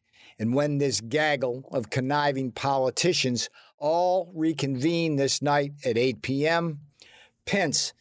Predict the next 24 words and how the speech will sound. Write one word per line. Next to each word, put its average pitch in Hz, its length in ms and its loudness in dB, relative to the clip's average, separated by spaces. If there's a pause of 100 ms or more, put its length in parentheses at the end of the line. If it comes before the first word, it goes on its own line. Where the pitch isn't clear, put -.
(260)
in 185 280 0
league 175 400 0
with 143 140 -2
Speaker 139 480 0
of 123 120 0
the 123 120 2
House 123 320 0
Nancy 117 340 -2
Pelosi, 160 600 -2 (320)
Senate 170 540 0
Majority 156 580 0
Leader 143 320 0
Mitch 113 260 0
McConnell, 175 580 0 (380)
and 165 140 0
House 226 460 0
Minority 131 480 2
Leader 135 400 0
Kevin 175 360 0
McCarthy, 131 640 -2 (540)
will 110 120 -2
use 156 380 0
the 180 160 0
excuse 147 580 0